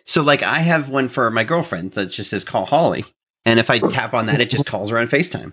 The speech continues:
without having to do it any more intervention. So, yes, you can use them with Siri, but to, in my opinion, where, where that particular kind of shortcut really shines is, is, uh,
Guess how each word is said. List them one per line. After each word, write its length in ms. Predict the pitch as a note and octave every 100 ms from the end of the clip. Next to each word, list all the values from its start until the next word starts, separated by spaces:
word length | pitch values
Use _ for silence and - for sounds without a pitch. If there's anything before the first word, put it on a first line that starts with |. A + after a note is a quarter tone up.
| -
without 420 | G#2+ A#2+ A2+ -
having 300 | A2+ A2 G2+
to 80 | G2
do 100 | A2
it 80 | G2+
any 140 | G2 G#2
more 280 | G#2 G2+ - - - _
intervention. 560 | A2+ A2+ G#2 B2 G2+ F2
So, 100 | C#3+
yes, 300 | F3+ B2+ C#3
you 100 | F#3
can 120 | F#3+
use 160 | E3 F#3+
them 80 | C3+
with 100 | -
Siri, 280 | C3+ C#3+
but 200 | F2+ G2 - _ - - _ _
to, 100 | -
in 140 | C#3+ C#3+
my 160 | F#3
opinion, 440 | G#3 B2 A2+ G#2+ A2+
where, 200 | A2 -
where 240 | A2 A#2+
that 320 | A2 A#2 C3+ - _ _ _ -
particular 540 | - - F3 F3 B2 A2+
kind 260 | A#2+ G#2+
of 80 | G2+
shortcut 380 | - G2+ A2 -
really 240 | A#2+ A#2+ A2+
shines 460 | A2 G2 F#2+ F#2
is, 240 | F#2+ E2+ -
is, 440 | G2 F2+ F2 -
uh, 300 | F#2 E2 F2+